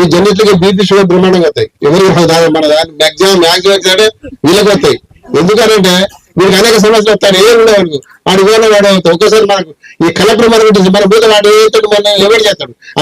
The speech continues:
ఎవరు చేసి కూడా కోల్పోతాం మనకు. అది జర్నలిస్ట్ లాగా ఉండదు అని అనుకుంటాడు. అంటే అనేక సమస్యలు. అందుకని మాకు మ్యాక్సిమం ఏంటంటే అనేక, అనేక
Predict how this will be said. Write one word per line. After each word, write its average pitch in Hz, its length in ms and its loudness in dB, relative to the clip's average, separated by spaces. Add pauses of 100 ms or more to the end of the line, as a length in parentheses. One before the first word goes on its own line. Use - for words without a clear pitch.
ఎవరు 220 180 0
చేసి 247 180 2
కూడా 240 180 0
కోల్పోతాం 196 380 0
మనకు. 113 180 -12 (320)
అది 202 140 -2 (100)
జర్నలిస్ట్ 214 360 -2
లాగా 226 180 2
ఉండదు 202 200 2 (100)
అని 202 160 2
అనుకుంటాడు. 135 400 -8 (500)
అంటే 175 200 -4
అనేక 247 180 -2 (100)
సమస్యలు. 202 320 0
అందుకని 214 340 -2
మాకు 196 220 -2 (520)
మ్యాక్సిమం 208 460 0
ఏంటంటే 214 340 2
అనేక, 214 220 -2 (160)
అనేక 233 200 0